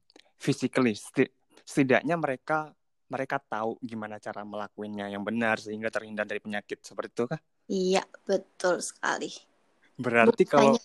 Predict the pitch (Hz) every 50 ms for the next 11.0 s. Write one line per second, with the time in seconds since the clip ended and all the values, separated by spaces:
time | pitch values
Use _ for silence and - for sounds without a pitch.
0 | _ - 233 240 220 214 - 247 220 214 208 220 269 320 320 294 285 294 302 311
1 | 294 285 247 220 214 214 233 240 277 320 359 370 381 - - - - 226 220 214
2 | 220 214 - - - 226 208 214 208 208 208 214 220 220 - _ 208 208 208 -
3 | 277 262 220 190 196 202 196 208 196 202 190 185 190 196 202 202 - - - -
4 | _ _ - 208 190 - - 139 - 202 202 - - 226 254 247 226 214 233 240
5 | 247 240 240 - - 208 208 - 214 202 202 202 202 - - - - _ _ -
6 | 226 214 202 208 202 196 202 202 196 202 202 196 196 190 185 185 170 185 180 185
7 | 190 214 247 294 285 - 254 240 233 233 226 226 240 233 240 233 208 175 175 170
8 | - - 165 165 - - - 165 156 156 160 165 170 185 - _ _ _ _ _
9 | _ _ _ _ _ _ _ _ _ - 180 185 175 170 180 180 - 185 180 170
10 | 156 - 170 156 - - - - 90 85 - - _ _ _ _ _ - 110 107